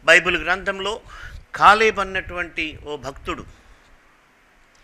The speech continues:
తన జీవితంలో ఉన్నటువంటి ఆత్మీయతను బట్టి దేవుని చేత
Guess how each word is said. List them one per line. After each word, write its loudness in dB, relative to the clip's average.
తన 4
జీవితంలో -4
ఉన్నటువంటి -4
ఆత్మీయతను -2
బట్టి -4
దేవుని 4
చేత -2